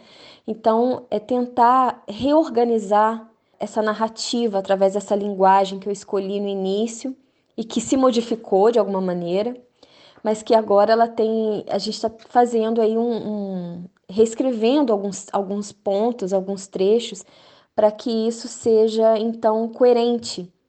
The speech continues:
tanto com a ideia quanto com esse tempo que já se passou.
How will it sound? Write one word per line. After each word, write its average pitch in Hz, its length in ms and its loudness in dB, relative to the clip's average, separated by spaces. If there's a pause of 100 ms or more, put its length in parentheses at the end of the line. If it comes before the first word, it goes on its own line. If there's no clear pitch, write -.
(140)
tanto 220 240 -10
com - 140 -2
a 226 40 6
ideia 220 640 4 (500)
quanto 240 460 -2 (160)
com 240 220 0
esse 233 320 2
tempo 240 380 0
que - 140 -6
já 226 120 2
se 226 140 -6
passou. 214 640 -2